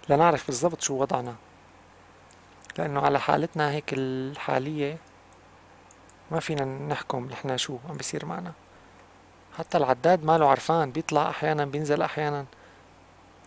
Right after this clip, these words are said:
بس هي هي حلاوتها، وقت يخلص النهار بت-، بتقبضنا المبلغ الكامل. طيب، هلأ أنا بدي أشوف على هدول المباني اللي هون. وهذا فينا نحط منه واحد تاني كفكرة بعدين يعني.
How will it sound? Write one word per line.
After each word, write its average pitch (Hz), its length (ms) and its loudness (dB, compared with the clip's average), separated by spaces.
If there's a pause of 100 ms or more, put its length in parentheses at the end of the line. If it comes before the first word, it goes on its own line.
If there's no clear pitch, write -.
(360)
بس - 180 -8
هي 151 120 2
هي 156 120 2
حلاوتها، 151 500 4
وقت 160 200 0
يخلص 160 280 0
النهار 143 260 4
بت-، - 180 -10
بتقبضنا 151 680 0
المبلغ 127 560 -2 (380)
الكامل. 131 460 -6 (1040)
طيب، 123 160 4 (160)
هلأ 147 360 2
أنا 185 480 0
بدي 147 240 -6
أشوف 156 360 -6
على 147 240 4
هدول 139 300 0
المباني 135 400 -4
اللي 123 220 -10
هون. 120 260 -6 (3250)
وهذا 131 380 2
فينا 139 240 -6
نحط - 240 -8
منه 139 200 -2
واحد 139 200 -4
تاني 170 320 -4
كفكرة 147 480 -6
بعدين 131 400 -2
يعني. 120 200 -12